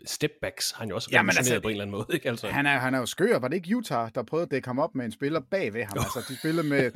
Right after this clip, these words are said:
Speaker 1: <laughs>
Speaker 2: et zoneforsvar med fire mand, og så havde de en, der løb rundt bag ved James Harden, så han ikke kunne lave sine stepbacks. Det, det, det var jo skørt, men, men nødvendigt, fordi så god var han.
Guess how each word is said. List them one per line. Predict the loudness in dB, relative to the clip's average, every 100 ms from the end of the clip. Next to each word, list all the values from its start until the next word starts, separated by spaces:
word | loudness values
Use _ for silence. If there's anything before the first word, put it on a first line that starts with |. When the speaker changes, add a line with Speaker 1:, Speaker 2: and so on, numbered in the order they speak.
| -4
Speaker 1:
<laughs> | -4 -6
Speaker 2:
et | -2
zoneforsvar | 4 4 4 2 0 2 0
med | 0
fire | -2 0 2
mand, | 2 0
og |
så | -2 0
havde | 0 0
de | 0
en, |
der | 0
løb | 0 -2 -4
rundt | -6 -8 -2
bag | -2 -2
ved |
James | -2 -4 -2
Harden, | -4 -2
så | -2
han | 0
ikke | -2
kunne | -2
lave | -2
sine | -2 -4
stepbacks. | -4 -4 -6 -8
Det, | -6
det, | -6 -6
det | -4
var | -4
jo | -4
skørt, | -2 0 0 -2 -20 -20 _ -2
men, | 2 2 -2 _ _ _
men | 0 2
nødvendigt, | 2 2 2 0 -4
fordi | -4
så | -2 -2
god | 2 0 2
var | -2
han. | -2 -6